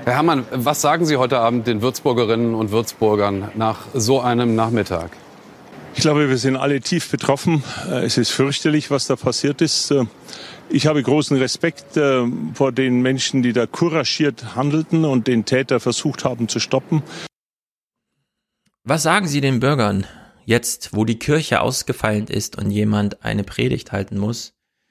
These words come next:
Speaker 3: „Ja, ich danke für das couragierte Eingreifen und hoffe, niemand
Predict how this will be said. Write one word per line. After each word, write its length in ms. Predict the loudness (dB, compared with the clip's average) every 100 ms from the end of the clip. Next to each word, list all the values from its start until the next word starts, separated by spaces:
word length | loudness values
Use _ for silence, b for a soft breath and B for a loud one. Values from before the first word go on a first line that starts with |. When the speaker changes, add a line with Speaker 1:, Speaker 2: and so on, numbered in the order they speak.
| _ -2
Speaker 3:
„Ja, 340 | 2 2 0 -4
ich 140 | -6
danke 280 | -4 -4 -4
für 160 | -4
das 160 | -2 -4
couragierte 520 | -4 -2 0 0 -2
Eingreifen 720 | -2 -2 0 0 0 -2 -2
und 560 | -2 0 0 2 0 -2
hoffe, 520 | -2 -2 0 -2 0 -2
niemand 840 | 0 2 2 4 2 0 -4